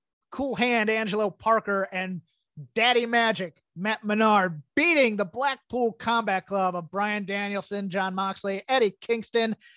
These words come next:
Santana, and Ortiz. My God, two point oh bled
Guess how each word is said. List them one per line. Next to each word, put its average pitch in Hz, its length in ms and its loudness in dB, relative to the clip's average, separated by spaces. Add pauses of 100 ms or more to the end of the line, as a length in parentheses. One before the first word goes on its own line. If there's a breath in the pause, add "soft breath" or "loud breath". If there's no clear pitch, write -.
(120)
Santana, 220 640 0
and 233 260 -2
Ortiz. 214 1120 -2 (680)
My 220 560 2 (260)
God, 247 480 6
two 233 160 -6
point 220 320 0
oh 202 380 0 (760)
bled 233 600 4